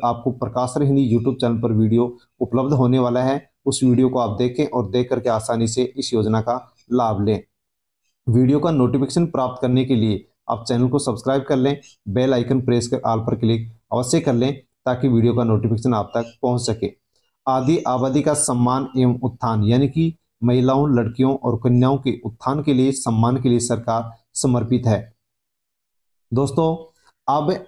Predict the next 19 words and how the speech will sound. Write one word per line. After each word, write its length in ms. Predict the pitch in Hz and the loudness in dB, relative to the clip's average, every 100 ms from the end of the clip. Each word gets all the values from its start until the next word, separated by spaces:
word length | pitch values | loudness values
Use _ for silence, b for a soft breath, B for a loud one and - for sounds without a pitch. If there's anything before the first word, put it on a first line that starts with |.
| - | -4
अविवाहित 680 | 139 160 143 127 135 147 147 | -2 2 2 2 2 0 2
महिलाएं 520 | 127 123 127 131 113 - _ - | 2 4 2 0 -2 -6 _ -2
भी 80 | 131 | 0
बन 260 | 117 131 143 | 2 0 0
सकेगी 520 | 143 131 127 127 143 - | 0 0 2 2 0 -2
आंगनबाड़ी 500 | 123 127 135 120 117 123 | 0 2 2 2 0 0
कार्यकर्ता 760 | 123 113 117 120 113 131 - 117 | 0 0 0 0 -2 -4 -2 0
एवं 260 | 110 110 110 _ | 0 0 -4 _
सहायिका। 540 | - 127 127 127 110 - _ _ _ | -6 -2 0 0 -4 -6 _ _ _
जो 460 | 104 135 151 147 151 _ _ _ _ _ _ _ _ _ _ _ _ _ _ - | -4 0 0 -2 -6 _ _ _ _ _ _ _ _ _ _ _ _ _ _ -2
लड़कियां 420 | 120 127 123 160 | 0 2 0 0
जिनका 320 | 147 131 127 110 - - | 2 2 2 -2 -4 -2
विवाह 260 | 113 120 123 | 0 2 2
नहीं 240 | 120 139 | 2 2
है, 160 | 143 131 | 2 0
हुआ 240 | 117 113 127 | 2 2 2
है, 200 | 135 139 - 123 | 0 -2 -2 -2
अविवाहित 580 | 127 123 120 143 147 | 2 4 4 2 0
हैं 240 | 131 95 | 0 0